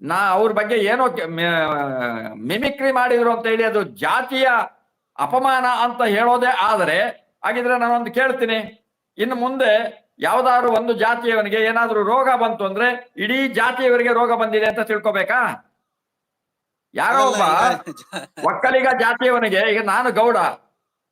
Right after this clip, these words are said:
Speaker 1: ನನಗೆ ರೋಗ ಇದೆ, ಹುಚ್ಚಿಡಿದಿದೆ ಅಂತ ಹೇಳಿ ಯಾರಾದ್ರೂ ಒಬ್ರು ಡಯಾಗ್ನೈಸ್ ಮಾಡ್ತಾರಪ್ಪ. ಹಾಗಿದ್ರೆ ಆ ಡಾಕ್ಟರ್ನ "ಏನ್ರಿ ಒಕ್ಕಲಿಗರಿಗೆ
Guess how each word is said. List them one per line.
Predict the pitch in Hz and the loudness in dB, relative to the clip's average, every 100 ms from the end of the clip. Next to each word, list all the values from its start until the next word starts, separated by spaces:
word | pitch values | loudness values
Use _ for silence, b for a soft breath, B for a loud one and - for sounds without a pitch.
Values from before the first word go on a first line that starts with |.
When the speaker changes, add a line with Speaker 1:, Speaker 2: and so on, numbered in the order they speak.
| _ | _
Speaker 1:
ನನಗೆ | 143 202 262 262 220 233 262 - _ _ | -4 -2 2 2 4 4 0 -2 _ _
ರೋಗ | 120 190 269 | -2 2 4
ಇದೆ, | 269 254 233 247 202 | 2 2 2 2 2
ಹುಚ್ಚಿಡಿದಿದೆ | 226 254 262 254 247 233 247 | 0 0 0 2 2 2 2
ಅಂತ | - - 254 247 | 0 -2 -2 0
ಹೇಳಿ | 240 226 269 | 2 2 2
ಯಾರಾದ್ರೂ | 214 220 214 277 | 2 2 2 2
ಒಬ್ರು | 233 226 285 240 240 | 2 2 2 2 0
ಡಯಾಗ್ನೈಸ್ | 226 233 226 226 214 | 2 0 0 -2 -2
ಮಾಡ್ತಾರಪ್ಪ. | 277 226 202 185 160 143 120 - _ _ _ | -2 -2 0 0 0 0 -2 -6 _ _ _
ಹಾಗಿದ್ರೆ | 240 262 240 233 202 151 - - | -2 0 2 2 2 -2 -10 -4
ಆ | 185 | -2
ಡಾಕ್ಟರ್ನ | 185 240 285 262 254 220 | 0 -2 0 0 2 2
"ಏನ್ರಿ | 247 277 254 269 | 2 2 2 2
ಒಕ್ಕಲಿಗರಿಗೆ | 226 220 277 269 254 240 240 220 | 2 0 0 0 2 2 2 0